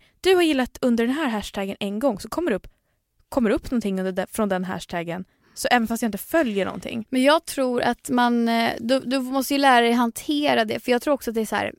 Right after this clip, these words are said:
Speaker 2: man måste hänga med.
Speaker 1: Jag vill inte.
Speaker 2: Nej, men jag, jag tror att det är liksom så här framtiden. Så det är bara att hänga med, alltså.
Speaker 1: Va-, det känns som att jag behöver hantera så mycket grejer. <laughs>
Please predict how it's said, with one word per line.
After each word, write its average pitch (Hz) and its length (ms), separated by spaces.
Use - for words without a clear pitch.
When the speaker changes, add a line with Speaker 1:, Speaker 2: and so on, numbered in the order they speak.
Speaker 2:
man 233 300
måste - 580
hänga 214 440
med. 240 240
Speaker 1:
Jag 247 300
vill 254 280
inte. - 380
Speaker 2:
Nej, 254 500
men 269 140
jag, 254 220
jag 262 420
tror 330 200
att 269 140
det 254 80
är 233 80
liksom 214 260
så 208 80
här 208 140
framtiden. 220 640
Så 233 100
det 214 120
är 247 60
bara 254 140
att 226 60
hänga 220 220
med, 294 180
alltså. - 280
Speaker 1:
Va-, 277 240
det 254 220
känns 285 200
som 262 120
att 254 120
jag 240 100
behöver 240 240
hantera 240 640
så - 140
mycket 196 260
grejer. 254 720
<laughs> 233 180